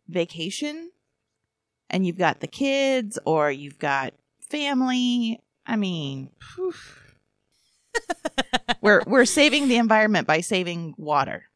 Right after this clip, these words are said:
Speaker 2: Uh, yes, by taking extra long showers.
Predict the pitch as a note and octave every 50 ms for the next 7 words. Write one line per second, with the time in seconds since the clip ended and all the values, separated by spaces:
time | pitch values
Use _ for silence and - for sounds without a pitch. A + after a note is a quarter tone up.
0 | _ _ _ _ _ _ - C4 B3+ - A3+ G#3+ A3 A3 A3+ G#3 B3+ A3 E3 D3
1 | D#3+ - - G#3 G#3 G3 G#3+ - B3 - B3 B3+ C#4+ F#4 - - - D4+ C4 A#3+
2 | A#3 A3+ A3+ A#3+ - - D4+ C#4+ C#4 B3+ A#3 G3 F3+ F3+ E3 F3 A#3+ A#3+ - -